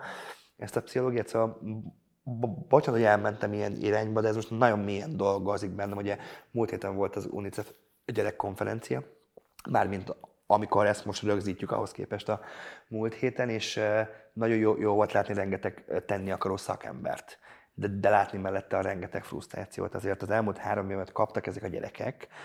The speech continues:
a covid, a bezárás, a szüleik, rokonoknak a halála egy járvány miatt, aztán egy gazdasági válság, aztán egy energiaválság, aztán egy háború, aztán még egy háború. Három év alatt, hát még mi is megmakkanunk ettől felnőttként, nemhogy ők.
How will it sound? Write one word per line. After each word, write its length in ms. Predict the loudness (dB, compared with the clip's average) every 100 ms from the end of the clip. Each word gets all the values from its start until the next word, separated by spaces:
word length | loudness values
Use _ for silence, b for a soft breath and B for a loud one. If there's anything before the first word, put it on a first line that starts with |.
| B B
a 340 | 2 2 0 -2 -14 _
covid, 520 | 6 8 8 2 -4 -6
a 120 | -4
bezárás, 800 | 0 4 6 6 6 4 2 -2 B B B 0
a 240 | 4 4 0 -8 _ _ _ _ _ _ -6
szüleik, 540 | -4 4 6 6 4
rokonoknak 500 | 2 2 2 -2 -4
a 40 | 0
halála 800 | 2 4 4 4 2 -2 -16 -14
egy 160 | -6
járvány 420 | -2 0 0 -2 -4
miatt, 400 | -6 -6 -8 B B B
aztán 300 | -2 0 -2
egy 100 | -2
gazdasági 560 | 2 4 6 6 4 8
válság, 420 | 8 8 6 2
aztán 220 | 0 -2
egy 60 | 2
energiaválság, 920 | 6 8 8 8 10 10 8 4 2
aztán 240 | 0 -2
egy 120 | -6 4
háború, 420 | 8 10 8 2
aztán 260 | 0 -4
még 180 | -2 4
egy 120 | 4
háború. 440 | 6 4 6 6 4 B B B
Három 520 | 8 10 10 8 2 -4
év 260 | 2 4 6
alatt, 220 | 8 6
hát 140 | 2
még 120 | 0 4
mi 200 | 6 6
is 180 | 4
megmakkanunk 720 | 0 -4 0 -2 -2 -4 -2 -2
ettől 320 | -2 0 0
felnőttként, 680 | 2 0 0 -4 -4 -4 0
nemhogy 360 | -2 -2 -6
ők. 280 | -6 -8 -14